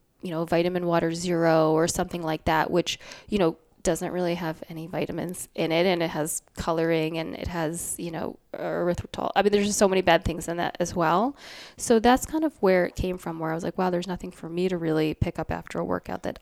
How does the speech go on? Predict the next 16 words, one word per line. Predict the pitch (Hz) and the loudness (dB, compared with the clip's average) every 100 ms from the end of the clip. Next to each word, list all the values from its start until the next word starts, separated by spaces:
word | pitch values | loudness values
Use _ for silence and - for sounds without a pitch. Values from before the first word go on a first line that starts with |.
| - | -14
I'd | 185 196 | -10 -6
like | 196 | -6
to | - | -4
drink." | 226 247 269 285 - - - - - - _ - | -2 -2 -2 -6 -14 -20 -20 -20 -20 -20 _ -4
Um, | 180 175 165 165 - _ - | 0 0 0 -4 -12 _ -2
and | 262 | 2
then | 254 | 4
also | 233 247 233 | 4 4 2
thinking | 202 202 202 | 2 0 0
about | 196 180 | 2 4
it | - | 4
from | - | 0
a | 175 | -4
business | 170 160 202 | -2 -2 -2
perspective, | - 165 - 160 - 151 151 180 - - - _ - | -2 -2 -2 -4 -2 -2 -2 -6 -18 -20 -20 _ -4
um, | 175 160 156 170 | -2 -2 -6 -12